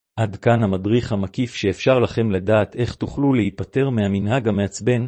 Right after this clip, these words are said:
הניקיון מתחת למיטה. כעת, כשיש לכם את המידע,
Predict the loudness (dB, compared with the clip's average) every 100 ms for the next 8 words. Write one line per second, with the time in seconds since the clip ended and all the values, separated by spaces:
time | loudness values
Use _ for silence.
0 | -6 -4 -2 0 2 2 2 0 -2 0
1 | -2 0 -4 -2 -2 -4 -6 -6 -14 _
2 | _ _ _ _ _ _ _ _ -8 -2
3 | 0 0 -2 _ _ _ _ -6 0 0
4 | 0 -2 -2 -2 -2 -4 -4 0 2 0